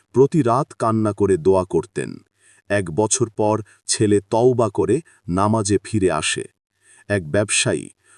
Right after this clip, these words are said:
লোকসানের পরেও প্রতিদিন তাহাজ্জুদে দাঁড়াতেন। একদিন হঠাৎ এমন ব্যবসায়িক সুযোগ পান, যা তার পুরো জীবন বদলে দেয়। এই উদাহরণগুলো প্রমাণ করে, তাহাজ্জুদের শক্তি শুধু আখিরাত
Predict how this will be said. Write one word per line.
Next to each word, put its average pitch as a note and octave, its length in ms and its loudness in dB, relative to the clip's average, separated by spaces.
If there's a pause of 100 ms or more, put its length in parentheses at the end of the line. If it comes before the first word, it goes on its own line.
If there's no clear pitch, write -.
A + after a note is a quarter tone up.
(140)
লোকসানের C#3 600 2
পরেও B2+ 340 2
প্রতিদিন D#3 600 2
তাহাজ্জুদে A2 600 0
দাঁড়াতেন। F2 580 -4 (520)
একদিন G#2 420 0
হঠাৎ G#2+ 320 -4 (140)
এমন C3 340 0
ব্যবসায়িক A2+ 540 0
সুযোগ C3 440 0
পান, D2 280 -4 (320)
যা G2+ 200 0
তার F#2+ 200 0
পুরো D3 340 2
জীবন A#2 460 2
বদলে E2 340 2
দেয়। G#1+ 280 -8 (600)
এই A2+ 220 4
উদাহরণগুলো C3+ 720 2
প্রমাণ A2 440 2
করে, E2+ 320 -6 (520)
তাহাজ্জুদের C#3 580 2
শক্তি - 500 0
শুধু A#2+ 400 4
আখিরাত C3 500 -2